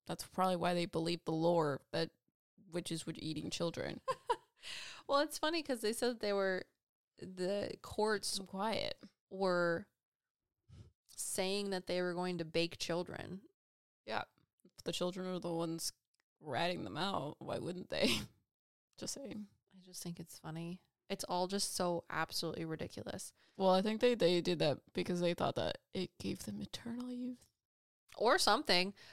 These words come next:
Speaker 2: Uh, one
Speaker 1: At
Speaker 2: of the
Speaker 1: least that's
Speaker 2: notes
Speaker 1: what happens in Hocus Pocus. <laughs>
Speaker 2: Oh, okay. Oh, yeah, that's true.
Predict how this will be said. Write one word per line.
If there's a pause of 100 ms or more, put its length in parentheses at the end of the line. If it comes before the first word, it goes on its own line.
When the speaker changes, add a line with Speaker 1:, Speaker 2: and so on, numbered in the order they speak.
(160)
Speaker 2:
Uh,
one
Speaker 1:
At
Speaker 2:
of
the
Speaker 1:
least
that's
Speaker 2:
notes
Speaker 1:
what
happens
in
Hocus
Pocus. (140)
<laughs>
Speaker 2:
Oh,
okay.
Oh,
yeah,
that's
true.